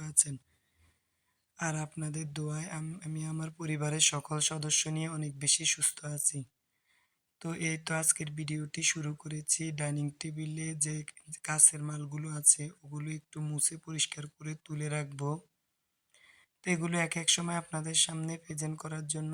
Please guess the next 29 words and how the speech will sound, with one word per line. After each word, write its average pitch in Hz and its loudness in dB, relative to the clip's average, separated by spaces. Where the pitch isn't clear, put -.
নামিয়েছি। 151 2
তা - -16
আমি 160 -2
বরাবরের 156 -4
মতোই 151 -6
কিন্তু 160 -12
একটু 156 -14
নতুন 156 -8
জিনিসে 147 -2
মানে 156 -4
সু-, 175 -2
উম, 160 -10
যেটা 160 -2
বেশি 160 4
ভালো 151 -2
লাগে 160 -4
দেখতে 151 -10
একটু 156 -14
প্রেজেন্ট 151 -4
করতে - -18
আমার 151 -4
কাছে 151 -2
অনেক 156 -2
বেশি 147 0
ভালো 139 -6
লাগে। 147 -4
তা 175 -2
আশা 156 6
রাখছি 160 2